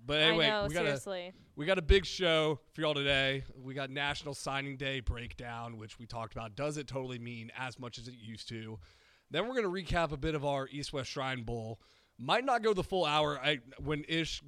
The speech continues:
Speaker 1: called in sick today, me and Mallory looked at each other and said, <laughs> "How are we gonna talk to each other for an hour on this podcast?" <laughs>
Speaker 2: And we'll do fine. We'll, uh, we're gonna hit on a little bit of, um, some impactful players that have signed,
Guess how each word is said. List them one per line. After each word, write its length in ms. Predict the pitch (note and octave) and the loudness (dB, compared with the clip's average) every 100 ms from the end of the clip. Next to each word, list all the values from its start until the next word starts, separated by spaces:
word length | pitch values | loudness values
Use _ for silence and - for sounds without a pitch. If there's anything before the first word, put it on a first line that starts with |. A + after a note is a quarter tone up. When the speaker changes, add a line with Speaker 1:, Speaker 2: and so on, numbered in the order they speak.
| C3+ | -10
Speaker 1:
called 240 | - D#3+ D3+ | 2 2 2
in 100 | C3 | 0
sick 200 | D3+ C3+ | -6 -4
today, 200 | C3+ C3+ | -2 -2
me 140 | C3+ | 0
and 80 | C#3+ | 0
Mallory 240 | C3+ C3+ | 0 0
looked 220 | A#2+ B2+ | -2 -4
at 80 | A#2+ | -6
each 160 | A#2 - | -8 -6
other 220 | A#2 A#2+ | -4 -4
and 120 | A2+ | -8
said, 300 | G#2 C3 A2+ | -4 -2 0
<laughs> 240 | A#2+ A2+ - | 0 -2 -4
"How 160 | B2+ | -4
are 100 | B2+ | -4
we 60 | B2+ | -4
gonna 120 | A#2+ | -6
talk 220 | - G#2 | -6 -8
to 60 | G#2+ | -8
each 120 | G2 | -10
other 120 | G#2 G2+ | -10 -12
for 160 | G#2+ | -12
an 60 | G2 | -10
hour 380 | G2 F#2+ F2+ E2 - - _ _ _ _ _ - | -10 -10 -10 -12 -16 -20 _ _ _ _ _ -10
on 180 | G2+ G#2 | -8 -8
this 140 | F#2 | 2
podcast?" 720 | - G#2 - F#2 F#2 - - - | 2 2 -4 -4 4 12 12 12
<laughs> 320 | A#5 G#5+ - | 8 -2 -2
Speaker 2:
And 100 | G4+ | 2
we'll 120 | B4 | 8
do 120 | A#4 | 8
fine. 380 | F#4+ F#3 E3 G3 A3 | 6 0 -4 -6 -4
We'll, 220 | D#4 E4 | 2 4
uh, 480 | D#4+ D4+ C#4+ C#4 B3 A#3+ | 4 4 4 6 6 6
we're 100 | C#4 | 0
gonna 160 | D4+ C4 | 0 -2
hit 140 | C#4 | -2
on 160 | C4+ C4 | -2 -2
a 60 | |
little 200 | B3 B3 | -2 -4
bit 320 | A#3 A#3 A#3 - | -2 -4 -4 -2
of, 680 | A3 A3 A3 A3 G#3+ G#3 G3 F3+ G#3 | 0 2 2 4 2 0 -8 -16 -12
um, 500 | G3+ G3+ G3+ F#3+ F#3+ - | -6 -2 0 -2 -4 -10
some 160 | - A3+ | -10 -8
impactful 440 | G#3+ G#3+ G3+ G3 | -6 -6 -4 -8
players 400 | - F#3+ F#3+ F#3 | -6 -4 -4 -6
that 100 | G3 | -8
have 80 | F#3 | -10
signed, 400 | - F#3+ F#3 F#3 | -10 -8 -8 -10